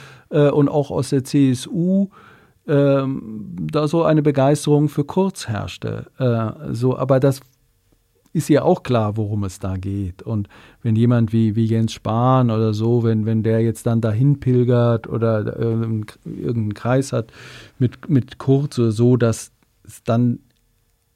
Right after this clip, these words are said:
um politische Dinge geht, die halt auch ausgetragen werden müssen. Und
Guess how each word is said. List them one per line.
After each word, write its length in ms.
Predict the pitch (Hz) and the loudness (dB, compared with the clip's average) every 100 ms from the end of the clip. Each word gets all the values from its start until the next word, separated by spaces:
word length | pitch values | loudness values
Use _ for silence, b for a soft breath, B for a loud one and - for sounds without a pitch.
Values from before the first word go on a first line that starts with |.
| _ _ | _ _
um 240 | 139 127 - | -2 -2 -2
politische 640 | 131 123 156 160 143 139 | 0 4 4 4 2 2
Dinge 360 | 117 131 135 120 | 2 4 4 2
geht, 460 | 110 120 110 - | 2 2 2 0
die 180 | 135 139 | 2 4
halt 180 | 135 135 | 4 0
auch 160 | - 120 | -2 -4
ausgetragen 680 | - 131 143 131 123 123 | -4 -4 -4 -2 0 2
werden 200 | 117 117 | 2 4
müssen. 260 | 117 117 113 | 2 2 0
Und 200 | 101 101 | -2 -4